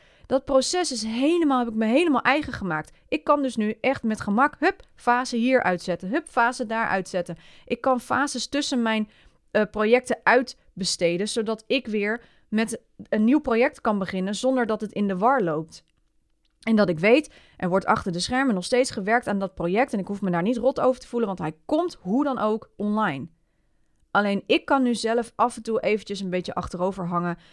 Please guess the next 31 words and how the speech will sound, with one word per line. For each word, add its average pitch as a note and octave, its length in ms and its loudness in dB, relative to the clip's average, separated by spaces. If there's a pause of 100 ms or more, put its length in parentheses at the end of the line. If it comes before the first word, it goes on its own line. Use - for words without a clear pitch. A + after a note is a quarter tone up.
(140)
en G3+ 160 0
denk F#3 180 0
van, - 140 -10
"Oké, F3+ 200 -2
laten F3+ 280 0
we - 60 -2
even F#3 220 -2
vandaag F#3 380 0
iets A3 200 -6
meer G3+ 300 -4 (200)
focussen G3+ 420 -6
op F3 60 -10
de F3+ 60 -8
social F#3+ 340 -2
media, B3 180 2
want G#3 120 -2
daar F3 100 -2
heb F#3+ 120 -2
ik G3 60 -2
nu F3 140 0
ruimte G#3 320 0
voor, A3+ 140 -2
want G#3 120 -6
de F#3 60 -8
website G3+ 360 -2
wordt F#3 160 -6
toch C4 180 0
gebouwd." D#3+ 480 -4
Dus F#3+ 140 -6
ik E3+ 120 -4
weet, G#3+ 440 0